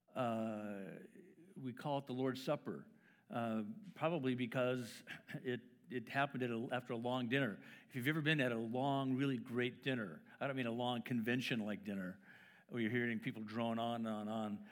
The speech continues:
but when you're at a table with people that you're, you're captivated in that magic of the evening, of the moment, when you're having this dinner that could go on forever, and it seems to have just gone by in minutes, and you realize, "Oh my gosh, you've been here several hours," and you're just having a great time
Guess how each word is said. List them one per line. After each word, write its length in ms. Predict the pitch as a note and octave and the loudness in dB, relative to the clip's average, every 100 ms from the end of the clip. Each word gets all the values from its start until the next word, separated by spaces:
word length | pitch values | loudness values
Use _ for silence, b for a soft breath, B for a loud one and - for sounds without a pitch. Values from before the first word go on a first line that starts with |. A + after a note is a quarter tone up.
| B B - | B B 0
but 200 | B2+ A#2 | 0 2
when 140 | C3 | 2
you're 140 | B2+ A#2+ | 2 4
at 140 | B2 | 4
a 60 | A2 | 2
table 360 | - D3+ D#3 | 2 4 4
with 160 | C3 B2+ | 2 0
people 500 | C#3 C#3 B2+ A#2 G#2 - B - | 0 0 0 -2 -4 -10 B -2
that 60 | |
you're, 140 | A2+ A2 | 0 0
you're 160 | - A#2 - - | -2 -4 -6 -8
captivated 720 | - D#3 - B2+ A#2+ G2+ D#2 - - B B B | -2 -2 2 4 4 4 -2 -10 -20 B B B
in 160 | A#2 | -2
that 180 | G#2+ G2+ | 0 0
magic 460 | A2+ A#2+ C#3 C#3 A#2+ | 2 4 2 0 0
of 100 | A#2 | 0
the 60 | |
evening, 440 | A2+ A#2+ C3+ A#2 G#2 | 2 2 2 0 0
of 100 | G2 | -2
the 100 | G2 | 0
moment, 340 | A#2 B2+ A2+ | 0 0 -2
when 120 | A2 | -2
you're 100 | A2 | -2
having 220 | G#2+ B2+ B2 | 0 -2 -2
this 140 | G#2 | -2
dinner 240 | A2+ C3 A#2 | 0 0 0
that 160 | G#2+ | -2
could 120 | - | -6
go 160 | A2+ A2+ | -6 -2
on 160 | A#2+ B2+ | -2 -2
forever, 580 | A2+ G#2+ B2+ B2 F#2+ - B B B | -4 -2 -2 -2 -4 -6 B B B
and 100 | A#2 | -4
it 80 | A#2 | -2
seems 300 | - F3 E3 | 2 2 2
to 80 | |
have 80 | B2 | 0
just 180 | B2 G#2+ | 0 -2
gone 200 | C3 B2 | -2 0
by 200 | A#2+ B2+ | 0 0
in 140 | A2 | 0
minutes, 260 | A#2+ D#3 A#2 | 2 2 2
and 60 | B2 | 0
you 60 | |
realize, 200 | A#2+ A#2 | -2 0
"Oh 100 | D3 | -2
my 140 | D3 A2+ | -2 -2
gosh, 240 | B2 C3 | -2 -4
you've 80 | A2 | -4
been 120 | A#2+ | -4
here 100 | A#2 | -4
several 320 | - A#2+ A#2 | -4 -4 -2
hours," 400 | G#2 B2 B2 A2 - B B B | -2 0 0 -4 -8 B B B
and 100 | B2+ | 0
you're 100 | B2 | 0
just 120 | B2 | 0
having 200 | C3+ C3 | -2 0
a 40 | B2 | 0
great 280 | A#2 C3+ | 0 0
time 380 | C3 A#2+ A2+ F#2+ | 0 -2 -2 -4